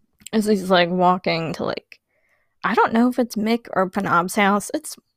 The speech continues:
one of their houses. So they're in the basement, and Mick is played by the wonderful Seth Green. Do I really have to tell you who the fuck Seth Green is? <laughs>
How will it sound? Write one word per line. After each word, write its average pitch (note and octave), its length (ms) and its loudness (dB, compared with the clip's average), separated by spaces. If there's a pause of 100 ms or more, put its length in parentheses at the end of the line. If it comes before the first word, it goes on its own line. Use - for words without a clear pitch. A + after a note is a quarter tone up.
one F#3+ 240 2
of F3 60 0
their F#3 200 4
houses. G3 640 0 (400)
So - 180 -4
they're A#3+ 160 4
in C4 100 4
the G#3 120 2
basement, F#3 720 -4 (800)
and F#3 500 0
Mick F#3+ 460 -4 (100)
is F#3 200 0
played E3 360 -2
by E3 500 -4 (280)
the F3+ 520 0 (500)
wonderful F3+ 720 0 (400)
Seth - 440 -8
Green. C4+ 720 4 (1500)
Do G3+ 160 -2
I F#3+ 80 2
really G3 280 0
have G#3 200 -4
to D#3 100 -4
tell F#3 220 -2
you F3+ 140 0
who F#3 120 0
the F3+ 100 -4
fuck - 300 -4
Seth - 260 -4
Green F#3 300 -6
is? F#3+ 420 -4 (440)
<laughs> C4 340 2